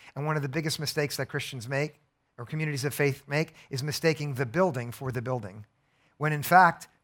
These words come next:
we are the church which God means to build.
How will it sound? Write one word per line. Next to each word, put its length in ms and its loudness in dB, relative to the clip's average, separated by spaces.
we 640 2
are 520 6
the 80 -8
church 520 -2
which 240 -10
God 360 6
means 260 -6
to 100 -8
build. 360 -8